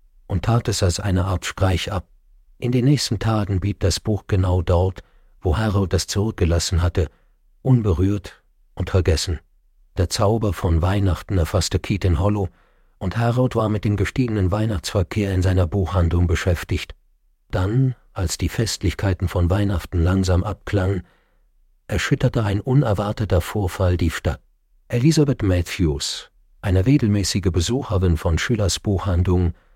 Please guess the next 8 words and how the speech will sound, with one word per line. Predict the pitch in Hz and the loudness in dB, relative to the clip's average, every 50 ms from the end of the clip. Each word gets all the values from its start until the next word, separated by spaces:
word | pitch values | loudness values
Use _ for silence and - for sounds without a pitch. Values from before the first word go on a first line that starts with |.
| _ _ _ - | _ _ _ -6
und | - 110 98 | -2 -2 0
eine | 107 104 101 | 0 0 -2
gute | 90 - 147 135 - 101 | -2 -2 -4 -4 -2 -4
Freundin | - - - 101 101 101 101 101 95 85 | -6 -2 0 0 2 2 2 2 2 0
von | - - 90 82 80 | 0 2 2 2 2
Harold, | 85 92 92 90 95 98 104 - - _ _ _ _ _ - - _ _ _ | 2 2 0 2 0 0 -2 -4 -10 _ _ _ _ _ -20 -20 _ _ _
verschwand | - 117 104 - - 120 107 104 - | -4 -4 -4 -2 -2 -2 0 0 -2
spurlos. | - - - 113 98 87 80 80 76 67 71 - - - - | -4 -4 -2 0 2 2 2 0 -2 -2 -4 -6 -8 -8 -12